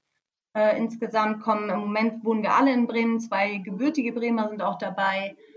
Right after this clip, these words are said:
Ja, sind, äh, eben, wie gesagt, alle so Anfang dreißig, sind irgendwie auch viel rumgekommen, haben studiert und haben uns jetzt dann eben vor guten zwei Jahren zusammengefunden, um dieses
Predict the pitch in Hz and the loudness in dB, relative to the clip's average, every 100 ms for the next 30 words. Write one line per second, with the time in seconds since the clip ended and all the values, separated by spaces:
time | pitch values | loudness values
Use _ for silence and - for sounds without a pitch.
0 | - _ _ _ 311 220 165 - - - | -20 _ _ _ 4 4 2 -10 -16 -12
1 | 226 208 - - 254 220 214 220 214 208 | -8 -8 -10 -20 -12 -6 -2 -2 -4 -8
2 | 202 185 180 180 202 196 202 190 196 190 | -6 -2 -2 -2 -8 -8 -8 -8 -8 -14
3 | 180 - 269 269 269 247 247 240 220 214 | -14 0 2 2 2 2 2 -2 -12 -14
4 | 196 208 202 185 185 185 _ 208 - 185 | -16 -20 _ -6 -6 -8 _ -20 -20 _
5 | - _ 302 277 254 - 240 226 220 208 | -20 _ 4 4 2 2 2 4 0 -2
6 | _ 226 - 254 233 226 - 214 214 208 | _ -8 2 4 4 2 -2 -8 -12 -16
7 | _ _ _ _ _ _ _ - 226 226 | _ _ _ _ _ _ _ 2 4 4
8 | 226 214 - 202 202 - 202 208 - 202 | 2 0 2 0 2 2 2 -2 -2 -4
9 | 208 170 - 190 196 196 190 190 196 - | -4 -10 0 2 4 2 -4 -6 -4 -8
10 | - 190 175 190 170 180 | -10 -14 -16 -16 _ -20